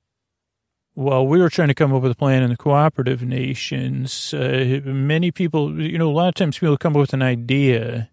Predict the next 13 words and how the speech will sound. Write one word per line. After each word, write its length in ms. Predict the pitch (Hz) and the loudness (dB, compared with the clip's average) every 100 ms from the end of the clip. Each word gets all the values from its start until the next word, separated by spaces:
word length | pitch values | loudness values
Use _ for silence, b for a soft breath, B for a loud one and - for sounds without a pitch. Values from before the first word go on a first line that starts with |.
| _ - | _ -10
and 120 | 131 | -4
they 120 | 131 117 | -2 -4
think 340 | - 135 120 | -2 -4 -2
they're 180 | 143 123 | -2 -2
the 80 | 120 | -2
first 340 | - 123 - | -4 -4 -2
person 320 | 135 120 - | -2 0 0
that 140 | 120 113 | -2 -2
thought 320 | 135 139 139 | 0 2 2
of 120 | 110 | 0
it. 160 | 120 113 | -6 -6
But 180 | 139 - | -8 -4
sometimes, 920 | 160 151 147 131 123 123 117 - | -4 0 2 2 2 0 -4 -10